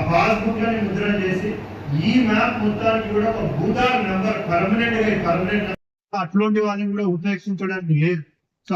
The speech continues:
అట్లా చేయడానికి కూడా ఛాన్స్ లేదు. అక్కడ అన్ని నోటీసులు జనరేట్ చేసి అందరికీ తెలిసే విధంగానే పట్ట మార్పిడి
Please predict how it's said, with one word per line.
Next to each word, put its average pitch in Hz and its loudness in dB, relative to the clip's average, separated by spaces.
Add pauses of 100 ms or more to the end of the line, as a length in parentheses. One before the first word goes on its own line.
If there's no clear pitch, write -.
అట్లా 202 -4 (100)
చేయడానికి 233 -4
కూడా 247 -6 (120)
ఛాన్స్ 202 -6 (140)
లేదు. 202 -2 (360)
అక్కడ 185 -2 (140)
అన్ని 220 -2 (120)
నోటీసులు 214 -8
జనరేట్ 202 -8
చేసి 208 -10
అందరికీ 220 -12 (140)
తెలిసే 220 -10
విధంగానే 240 -8 (440)
పట్ట 170 -6 (120)
మార్పిడి 208 -4